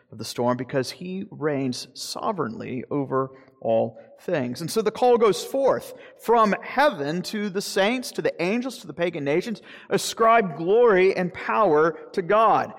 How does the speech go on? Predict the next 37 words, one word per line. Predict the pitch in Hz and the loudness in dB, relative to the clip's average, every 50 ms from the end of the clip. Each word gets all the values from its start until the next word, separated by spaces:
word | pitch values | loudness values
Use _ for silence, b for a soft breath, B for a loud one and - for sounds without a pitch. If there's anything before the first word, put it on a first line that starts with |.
| B B B B | B B B B
Hail | - 240 247 240 240 233 226 226 170 | 2 4 6 6 6 6 4 4 2
Yahweh, | 175 185 180 202 208 220 220 226 226 214 196 180 156 143 135 120 117 123 - - - - | 2 2 2 4 4 6 6 4 4 4 6 6 6 4 2 0 -2 -6 -10 -14 -12 -6
in | 170 170 160 | -4 -2 -2
whom | 151 165 226 240 226 226 202 | 0 0 2 2 2 2 2
is | - 170 180 - - | 0 -2 -2 -4 -4
found | - 233 208 208 208 208 190 175 | 0 2 2 4 4 2 2 2
the | 170 | 0
fullness | - - - 214 208 214 208 196 175 147 - - | 0 0 2 2 4 4 4 2 0 0 -2 -2
of | - 160 143 139 139 | -4 -4 -4 -4 -8
glory | 143 143 165 180 202 208 185 160 135 123 - - | -4 0 2 2 4 4 4 4 2 2 -2 -6
and | 135 123 | -8 -10
strength. | - - - - 170 170 160 143 131 107 - - - - _ B B B B B B B | -10 -12 -8 -2 0 2 2 2 0 -4 -10 -18 -20 -20 _ B B B B B B B
He | B 196 | B 2
is | 196 180 | 2 2
to | 196 | 0
be | 202 196 | -2 0
worshipped | 175 185 208 208 202 220 208 - | 2 4 4 4 2 0 -6 -4
for | - 196 170 | -2 -2 -2
his | 190 180 - | -4 -6 -10
power, | - - - 208 196 196 190 175 147 123 113 - - - B B B B | -12 -8 -2 0 4 4 4 4 4 2 0 -4 -10 -16 B B B B
which | - - - 202 - | -2 -2 -2 -2 -2
all | - 165 190 214 233 240 240 | 0 2 4 4 4 4 2
creation | 233 - - - 208 190 180 170 180 180 175 175 - 185 170 160 - | 2 -2 -2 0 0 0 2 2 2 2 2 0 -2 -8 -8 -4 -6
attests | 165 165 - - - 233 202 147 - - - - - - | -6 -6 -6 -4 -2 0 0 0 -2 -6 -12 -12 -12 -8
to | - 185 156 147 | -6 -4 -4 0
his | 160 147 135 - | 0 -2 -2 -4
power | - - - 170 165 175 175 160 151 135 120 B B B B B | -6 -2 0 2 4 4 4 4 4 2 0 B B B B B
and | 151 147 135 113 | -4 -4 -4 -4
deity," | 147 170 180 196 202 170 156 135 - - | -2 0 4 4 4 4 4 0 0 -4
as | - - | -4 -4
Psalm | - - 180 170 160 156 | -2 0 0 2 2 2
nineteen | 156 151 139 110 - - 170 160 156 143 | 0 -2 -2 -4 -10 -10 -8 -6 -4 -4
and | 135 131 135 | -4 -2 0
Romans | 151 151 147 143 135 123 135 | 0 0 0 -2 -4 -6 -6
one | 143 143 143 139 131 123 | -2 -2 0 0 -2 -2
remind | 127 127 120 127 127 135 139 139 131 117 | -2 -2 0 2 2 2 2 0 -2 -2
us. | 110 - - - - - - - | -4 -6 -8 -12 -12 -12 -14 -16